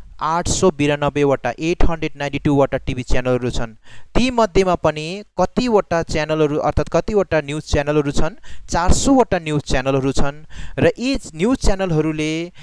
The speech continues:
आ, यी न्युज च्यानलहरूले प्रत्येक दिन मानिसहरूले हेरे अनुरूप कति मानिसले हेर्छन् त,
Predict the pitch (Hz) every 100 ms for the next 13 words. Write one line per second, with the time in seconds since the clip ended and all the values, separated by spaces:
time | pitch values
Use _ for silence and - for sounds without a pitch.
0 | - - 127 127 123 190 214 196 175 247
1 | - 190 180 156 147 147 151 - 160 -
2 | 226 165 165 151 151 127 139 151 - 185
3 | 131 151 277 - - - 131 170 214 180
4 | 151 139 - 220 - 269 254 185 170 165
5 | 170 135 127 127 143 127